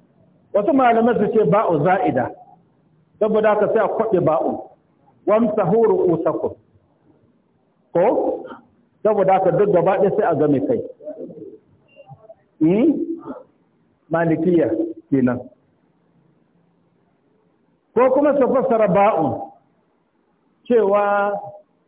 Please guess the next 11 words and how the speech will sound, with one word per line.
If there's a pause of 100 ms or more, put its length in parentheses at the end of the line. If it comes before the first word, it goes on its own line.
(180)
eh, (120)
yadullu
ala
al-ilsaq, (440)
ilsaq, (1000)
wato (240)
ɗan
kware (100)
hannu
ga (100)
kai.